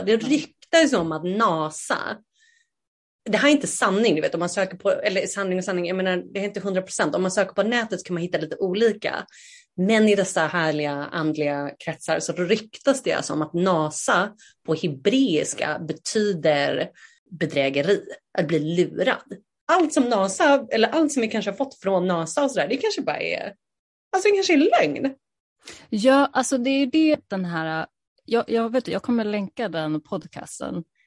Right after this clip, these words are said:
Speaker 2: till vårt avsnitt, för jag tyckte den var så himla bra, för han verkligen goes all in när det gäller nasa. Alltså han bara rips them apart, för att,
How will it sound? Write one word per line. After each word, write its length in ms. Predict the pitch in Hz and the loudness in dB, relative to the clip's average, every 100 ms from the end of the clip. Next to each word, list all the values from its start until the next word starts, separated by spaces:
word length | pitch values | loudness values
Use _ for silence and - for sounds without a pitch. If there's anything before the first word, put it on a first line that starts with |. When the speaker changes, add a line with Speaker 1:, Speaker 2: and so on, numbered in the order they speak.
| _ - | _ -12
Speaker 2:
till 440 | - 156 147 175 190 | -2 -2 -2 -6 -8
vårt 300 | 180 170 160 - | -4 -2 -2 -2
avsnitt, 300 | 165 165 - | 0 0 0
för 140 | 196 | 2
jag 260 | 220 208 220 | 2 2 0
tyckte 180 | 226 | 0
den 80 | 202 | 0
var 60 | 165 | -2
så 140 | - | -4
himla 180 | 165 165 | -4 -2
bra, 200 | 165 156 | -2 -4
för 120 | - | -4
han 560 | 165 - 214 208 208 196 - _ _ _ 180 | -6 -2 0 2 0 -2 -6 _ _ _ -2
verkligen 640 | 175 165 - 165 160 185 - _ | 0 0 -2 -6 -4 -8 -12 _
goes 240 | - 170 165 _ | -8 -6 -6 _
all 260 | 180 180 165 | 4 4 4
in 240 | - 170 156 | 2 2 0
när 100 | 151 | 0
det 60 | |
gäller 320 | 147 - - - | -4 -6 -8 -8
nasa. 300 | 175 160 - | -6 -2 0
Alltså 200 | 165 175 | 2 2
han 180 | 185 | 2
bara 140 | 175 170 | 4 4
rips 320 | 175 180 - | 2 -2 -4
them 120 | 160 | -4
apart, 400 | 160 - 165 156 | -4 -2 -4 -6
för 160 | - 185 | -4 0
att, 260 | 170 - | 0 -2